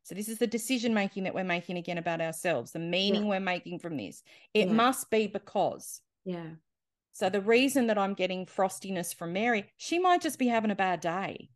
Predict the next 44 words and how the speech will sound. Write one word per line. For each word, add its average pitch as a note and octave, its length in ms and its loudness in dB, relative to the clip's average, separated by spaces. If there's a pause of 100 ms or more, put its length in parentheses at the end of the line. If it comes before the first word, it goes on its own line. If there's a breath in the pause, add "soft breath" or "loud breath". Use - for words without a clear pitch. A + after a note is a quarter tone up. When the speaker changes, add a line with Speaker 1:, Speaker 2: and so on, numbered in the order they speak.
(160)
Speaker 2:
Yeah. E3+ 480 -2
Speaker 1:
Might B3 220 4
have B3 140 4
nothing G#3+ 420 0
to F#3+ 80 -10
do A3+ 240 2
with D4 180 -2
you E3+ 120 0
and F3 180 -4
probably A3 480 4
doesn't. F#3 460 -2
We G3+ 120 0
often A#3+ 280 2
Speaker 2:
But G#3+ 60 0
Speaker 1:
have G3+ 80 2
a G#3+ 60 4
Speaker 2:
that F3+ 80 -2
Speaker 1:
very F#3+ 260 0
Speaker 2:
feeds F#3 180 -8
back G3+ 100 2 (160)
Speaker 1:
inflated, F#3+ 100 0
Speaker 2:
in. F3+ 80 -12 (640 loud breath)
Speaker 1:
we A#3 120 -4
have G#3+ 120 2
an G3+ 60 0
inflated F#3+ 420 2
sense G3+ 200 -4
of F#3 100 0
our F3+ 200 6
own F#3+ 80 0
importance F3+ 540 -4
in F3+ 80 -2
other E3+ 140 0
people's E3+ 380 -8
lives. D#3 560 -2
We F3+ 120 -4
really F3 240 0
Speaker 2:
Yeah. F#3+ 80 -2
Speaker 1:
do. E3+ 340 -2 (600)
Speaker 2:
But A#3 100 -2
that F3+ 260 4
Speaker 1:
Uh, B3+ 120 6
Speaker 2:
feeds - 100 -6
back - 180 -4